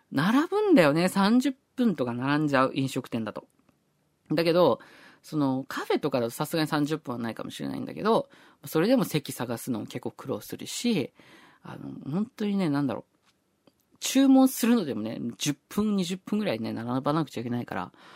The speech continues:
もうそれですらもう、もう、もう、辛い、辛い、辛いって感じですよ。<laughs> そういうのがあるので、なかなかね、もう最近は外に出れてないと。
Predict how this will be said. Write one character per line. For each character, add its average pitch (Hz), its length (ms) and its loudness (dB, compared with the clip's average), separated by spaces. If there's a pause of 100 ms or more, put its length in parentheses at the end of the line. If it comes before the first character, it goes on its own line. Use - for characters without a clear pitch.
(300)
も - 40 -14
う 131 40 -6
そ 160 300 -2
れ 240 140 4
で 262 120 6
す 262 120 0
ら 185 80 4
も 151 260 4
う、 - 20 4
も 127 180 4
う、 - 20 2
も 110 480 -6
う、 143 80 -18 (100)
辛 123 320 -4
い、 117 60 -8
辛 113 200 -8
い、 123 60 -12
辛 - 220 -10
い 127 40 -4
っ - 20 -4
て - 100 -20
感 - 140 -10
じ 117 80 -10
で 123 60 -10
す - 160 -12
よ。 - 100 -14 (680)
<laughs> - 640 -2
そ 233 120 4
う - 20 10
い 294 40 6
う - 20 4
の 302 60 2
が 147 100 4
あ 156 40 6
る 147 100 0
の 127 60 -10
で、 120 300 -6 (340)
な 208 140 2
か 381 100 2
な 381 120 4
か 349 100 4
ね、 277 280 4 (240)
も 143 160 -2
う 127 80 -8 (280)
最 156 260 0
近 156 180 -4
は 139 140 0
外 156 260 0
に 113 100 -6
出 120 120 -2
れ 117 80 -2
て 104 80 -10
な 117 140 -10
い - 80 -14
と。 - 100 -20